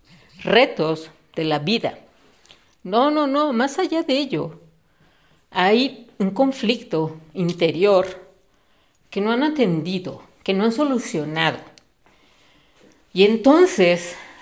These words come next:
al no hacerlo, por supuesto que van a ser reactivos, van a reaccionar ante las circunstancias que tengan que ver con ese conflicto.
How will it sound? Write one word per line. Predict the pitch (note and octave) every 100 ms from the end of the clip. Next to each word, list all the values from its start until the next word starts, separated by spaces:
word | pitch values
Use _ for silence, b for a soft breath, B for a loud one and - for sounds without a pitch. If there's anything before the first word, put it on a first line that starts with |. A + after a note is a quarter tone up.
| B -
al | G3
no | B3 C4+
hacerlo, | - - A#3+ C4 B3+ E3+ E3+
por | F3 E3+
supuesto | G3 A#3+ B3 F4
que | B3
van | B3
a | C#4
ser | C#4+ C#4+
reactivos, | D4 A3 - - A#3+ C#4 F3 C3 - - _ b b b b
van | A3 C#4+
a | F4+ E4
reaccionar | C4 F#3+ F3 - - - G3+ F#3+ D#3+ E3 G3 E4+ F#4+ G3 D3+ - - _ _ _ _ _ _ _ _ _ _ _ _ _ _ _
ante | F3 F#3 G3 F#3
las | F3 F3
circunstancias | F#3 - F3+ D#3+ A3+ C4+ C#4 D#4 C#4
que | - G3
tengan | A3 B3 D4
que | C#4+
ver | G3+ B3
con | B3+ A#3+
ese | D4+ D4
conflicto. | G3+ E3+ - F3 F#3 -